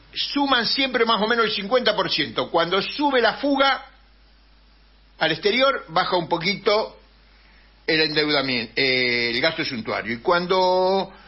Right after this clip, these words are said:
baja el, la fuga, sube el gasto suntuario. Pero siempre la burguesía se patina la mitad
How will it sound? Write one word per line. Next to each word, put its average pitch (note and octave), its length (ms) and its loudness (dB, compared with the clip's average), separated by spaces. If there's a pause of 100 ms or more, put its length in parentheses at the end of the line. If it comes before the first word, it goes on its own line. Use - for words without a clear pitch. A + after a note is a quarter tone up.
(240)
baja C4+ 640 0 (760)
el, C#3 840 0
la E3+ 160 2
fuga, A3 380 2 (180)
sube F3+ 340 2
el C#3+ 120 0
gasto D3+ 280 -2
suntuario. A#2+ 540 -4
Pero A#3 180 2
siempre G3+ 400 0
la F3 140 2
burguesía G3 600 0
se G3+ 180 0
patina G#3 720 0 (400)
la A#3+ 240 4
mitad A3 580 0